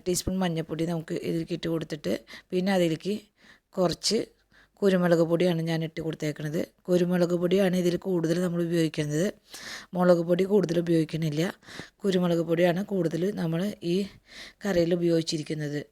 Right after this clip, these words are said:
കണ്ടില്ലേ, ഇപ്പോൾ മഞ്ഞൾപ്പൊടി നമ്മൾ കുരുമുളക് പൊടി ഇട്ടിട്ടുണ്ട്. ഇനി നമുക്ക് ഇതിലേക്ക് കുറച്ച് മല്ലിപ്പൊടിയാണ് ഇട്ട് കൊടുത്തിരിക്കുന്നത്. ഒരു ടേബിൾ സ്പൂൺ മല്ലിപ്പൊടി ഇട്ട് കൊടുത്തിട്ടുണ്ട്. അത്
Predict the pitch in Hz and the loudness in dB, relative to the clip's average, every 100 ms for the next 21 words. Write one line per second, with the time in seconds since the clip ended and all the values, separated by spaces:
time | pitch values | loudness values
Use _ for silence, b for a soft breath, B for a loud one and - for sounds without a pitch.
0 | _ _ _ _ _ _ _ _ _ _ | _ _ _ _ _ _ _ _ _ _
1 | _ _ _ _ - 175 170 151 151 - | _ _ _ _ -8 -2 0 0 -2 -6
2 | _ _ _ _ _ - - 180 185 180 | _ _ _ _ _ -18 -8 -4 -2 0
3 | 175 165 175 208 208 175 185 202 175 165 | -2 -2 -2 0 0 0 0 0 0 0
4 | 160 156 156 160 170 180 156 151 151 160 | -2 -4 -2 -2 -4 -4 -6 -6 -4 -4
5 | - b b b b b - 180 202 196 | -4 b b b b b -6 -2 0 -2
6 | 160 180 165 151 208 - 170 - - 180 | -2 -2 -2 -2 -4 -6 -6 -4 -4 -2
7 | 160 156 - 160 180 170 156 156 151 151 | -2 -4 -6 -4 -2 -4 -6 -8 -8 -10
8 | 147 151 156 185 202 B B B 175 175 | -8 -6 -4 -4 -6 B B B -4 -4
9 | 180 190 175 165 165 - 185 196 202 160 | -2 0 2 0 -2 -2 -4 -2 0 0
10 | 156 165 156 170 160 151 147 151 151 185 | -4 -4 -4 -2 -4 -6 -6 -8 -4 -4
11 | - _ _ _ _ _ _ _ _ _ | -6 _ _ _ _ _ _ _ _ _
12 | - _ _ _ _ B B B 202 | -20 _ _ _ _ B B B -2